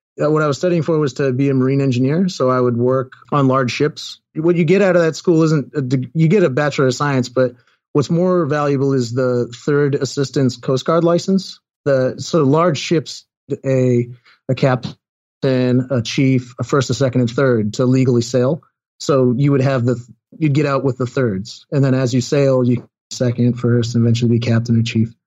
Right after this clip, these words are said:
That's what I was going for. I, di-, I didn't finish it. It was neat. It was a neat experience. I got to go on the three different cruises, uh, down through South America and Central America. It was pretty rad. Learned a lot,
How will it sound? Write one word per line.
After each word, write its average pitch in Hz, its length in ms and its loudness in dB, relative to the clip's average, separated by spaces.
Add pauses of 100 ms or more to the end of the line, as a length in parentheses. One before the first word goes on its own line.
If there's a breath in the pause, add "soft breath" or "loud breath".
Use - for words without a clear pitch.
That's 147 160 0
what 185 40 2
I - 20 4
was 143 80 0
going 202 180 2
for. 180 420 0
I, 143 40 0
di-, 180 160 2
I 175 60 -2
didn't 185 220 0
finish 151 260 -4
it. 143 220 -2 (220)
It 175 80 0
was 202 140 2
neat. 220 260 0
It 160 40 2
was 170 120 2
a 175 160 2
neat 175 300 0 (240)
experience. 165 500 0
I 131 80 -4
got 139 160 0
to 143 80 -2
go 143 160 2
on 143 100 2
the 135 120 0 (260)
three 175 140 2
different 139 200 2
cruises, 156 580 0
uh, 120 220 0
down 127 260 0
through 127 160 2
South 127 200 -2
America 123 320 0
and 117 100 2
Central 123 300 0
America. 131 220 0
It 135 80 -4 (360)
was 120 120 -2
pretty 143 160 0
rad. 127 360 0
Learned 160 220 2
a 202 40 2
lot, 156 340 -2